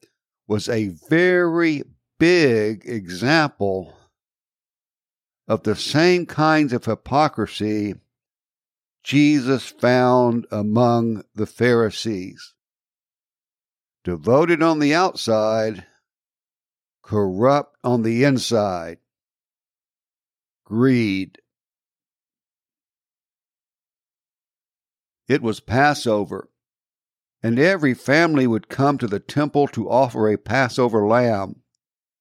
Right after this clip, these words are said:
and other sacrifices. This is an economic opportunity for the chief priests.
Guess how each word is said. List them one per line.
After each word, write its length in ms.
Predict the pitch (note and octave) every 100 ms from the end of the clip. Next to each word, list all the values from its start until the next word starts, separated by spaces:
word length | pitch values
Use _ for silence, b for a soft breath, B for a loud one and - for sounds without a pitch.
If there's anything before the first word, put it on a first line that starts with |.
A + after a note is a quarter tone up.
| _ _ _ _ _ _ _ _ -
and 260 | E3+ D#3+
other 240 | D#3+ E3 A#2
sacrifices. 1120 | - G#2+ G2 F#2 - F#2+ F#2 F2 E2+ E2+ _ _ _ _ _ _ _ _ _ _ _ _ _ _ _ _ _ _ _ _
This 260 | C3+ G3 D3+
is 140 | A#2+
an 200 | A2 G#2+ -
economic 760 | D3+ D#3 B2+ B2+ C#3 B2+ B2
opportunity 960 | C#3 B2+ - G#2 - D#3 D3 A#2 A2+ G#2+
for 160 | -
the 80 | G#2
chief 480 | F#2+ - C3 A#2+ -
priests. 800 | - B2+ A#2+ G2 - - -